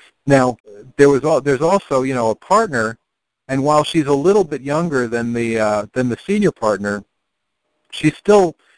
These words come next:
has a lot of years in the business and is perfectly capable of doing the financial planning and that kind of stuff. But whenever any of the clients called in, if it was something really important, they said, "We want to talk to the senior partner." And so we put that to the board. And we said, uh,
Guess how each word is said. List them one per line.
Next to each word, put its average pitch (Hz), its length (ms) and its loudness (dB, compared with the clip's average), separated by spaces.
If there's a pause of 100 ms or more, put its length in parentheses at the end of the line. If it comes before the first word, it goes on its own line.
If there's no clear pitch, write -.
(160)
has 127 180 -4
a 120 60 0
lot 120 260 2
of 139 80 -2
years 131 220 0
in 123 80 -8
the 120 60 -6
business 117 420 -2
and 123 80 -10
is 110 100 -8
perfectly 131 460 -4
capable 120 500 0
of 101 100 0
doing 120 240 -2
the 110 60 -6
financial 113 400 -8
planning 110 260 -4
and 113 80 -2
that 151 160 0
kind 185 140 -2
of - 20 -16
stuff. 127 220 -2
But 131 100 -2
whenever 135 400 2
any 131 180 0
of 123 60 0
the 120 220 0
clients 120 380 -4
called 120 280 -2
in, 143 120 0
if - 100 -6
it 127 40 -4
was 113 140 -6
something 123 220 -6
really 127 180 2
important, 139 360 0
they 120 100 -4
said, 120 240 -2 (300)
"We 131 160 2
want 131 260 2
to - 40 -20
talk 123 180 0
to - 80 -20
the 107 100 -12
senior 113 300 -6
partner." 110 340 -2 (240)
And 147 160 -2
so 170 160 2
we 165 120 2
put 180 260 -4
that 170 160 0
to - 80 -20
the 165 80 -6
board. 165 340 0 (580)
And 135 140 -2
we 143 140 0
said, 139 340 -2
uh, 123 380 0